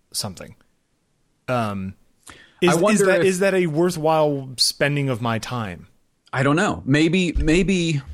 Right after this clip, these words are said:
Speaker 2: you know, 'cause you, you used to have the episode sort of recap on,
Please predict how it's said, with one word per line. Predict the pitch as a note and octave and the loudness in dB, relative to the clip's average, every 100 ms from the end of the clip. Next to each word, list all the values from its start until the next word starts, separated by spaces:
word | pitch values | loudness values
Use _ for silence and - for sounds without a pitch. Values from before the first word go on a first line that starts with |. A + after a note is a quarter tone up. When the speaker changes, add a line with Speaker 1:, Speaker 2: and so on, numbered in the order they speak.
| - - - - F#3 | -18 -20 -20 -8 -2
Speaker 2:
you | |
know, | F3 | 0
'cause | E3+ | 0
you, | E3 - C3 - - _ _ _ | -4 -8 -12 -14 -20 _ _ _
you | D3+ | 0
used | D3+ G3+ A#3 | 2 2 2
to | F3 | 0
have | D3+ C3+ A#2+ | 2 0 2
the | B2 | 2
episode | B2 C#3+ - A#2+ G#2+ G#2 G2 - _ - | 2 0 0 2 2 2 -2 -12 _ -6
sort | - A2+ | -2 -2
of | |
recap | G#2+ B2+ A#2+ G2+ E2 - - - _ _ _ | 2 0 2 -2 -2 -2 -6 -6 _ _ _
on, | A2+ G#2+ G2+ F#2+ F#2 F2+ | 0 2 2 0 -2 -4